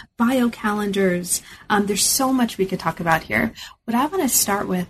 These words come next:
um, is another taken for granted object, like the now, right, wh-, wh-, which we've talked about, um, that this unearths. So it,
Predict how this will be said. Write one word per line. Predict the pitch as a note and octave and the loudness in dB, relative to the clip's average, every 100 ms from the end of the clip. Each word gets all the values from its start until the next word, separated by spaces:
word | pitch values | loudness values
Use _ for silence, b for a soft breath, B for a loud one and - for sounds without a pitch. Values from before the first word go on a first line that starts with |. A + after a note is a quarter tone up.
| - | 0
um, | F3+ F3 F3 - | 0 2 -2 -4
is | G#3 G3 F#3+ | 0 2 2
another | - G3+ G#3 B3 D4 C#4+ | 0 -2 0 0 0 0
taken | B3 - G#3 G3+ | -2 -4 0 2
for | F#3+ F#3 | 2 0
granted | F3 F3 D#3+ E3 E3+ E3+ F3+ - B B B | -2 0 0 0 0 0 -2 -8 B B B
object, | F3 E3+ F3 A#3+ - - | 0 0 -2 -2 -2 0
like | G3 F#3+ - | 0 0 0
the | |
now, | F#3 F3 E3 E3 A#3 B3 - | 0 0 -2 0 0 -2 -4
right, | G3 F#3+ | 0 2
wh-, | G3+ F#3 | 2 -2
wh-, | G3 G3 F#3+ | 0 0 0
which | G#3+ - | -2 0
we've | G3 G3 | 0 0
talked | F#3+ G3+ | -2 0
about, | F3+ F3+ - B B B | 0 0 -6 B B B
um, | A3 G#3+ G#3 - | 2 2 0 -4
that | A3 G#3+ A3+ A3+ - - G3+ | -4 0 2 2 0 -6 -2
this | A#3 A#3 - - - - | 2 4 4 0 -4 0
unearths. | A3+ A3 A3 - - | 4 4 2 -4 -6
So | - G#3+ G3 | -2 2 2
it, | G#3 G#3+ | 2 -2